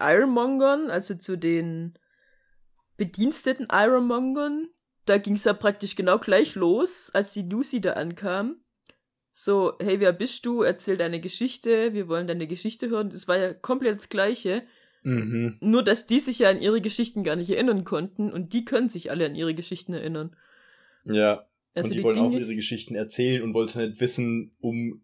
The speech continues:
Speaker 2: Geschichten zu haben, um quasi
Speaker 1: Genau.
Speaker 2: zu vergessen, dass sie keine Identität mehr haben, sozusagen.
Speaker 1: Ja.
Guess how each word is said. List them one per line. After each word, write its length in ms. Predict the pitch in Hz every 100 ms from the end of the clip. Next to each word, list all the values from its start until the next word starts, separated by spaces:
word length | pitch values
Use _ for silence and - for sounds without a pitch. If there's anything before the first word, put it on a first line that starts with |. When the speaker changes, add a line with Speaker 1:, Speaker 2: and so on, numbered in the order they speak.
| -
Speaker 2:
Geschichten 460 | 113 - 131 -
zu 220 | 117 110 104
haben, 340 | 123 123 113
um 320 | 113 110 107
quasi 400 | - 110 107 110
Speaker 1:
Genau. 460 | 107 196 190 185 185
Speaker 2:
zu 40 |
vergessen, 460 | 123 117 147 - 127
dass 240 | 123 -
sie 140 | - 139
keine 280 | - 120
Identität 560 | 113 113 110 107 135 131
mehr 100 | 98
haben, 160 | 101 101
sozusagen. 600 | - - - - 104 107 _ _ _ _ _ _
Speaker 1:
Ja. 220 | 196 190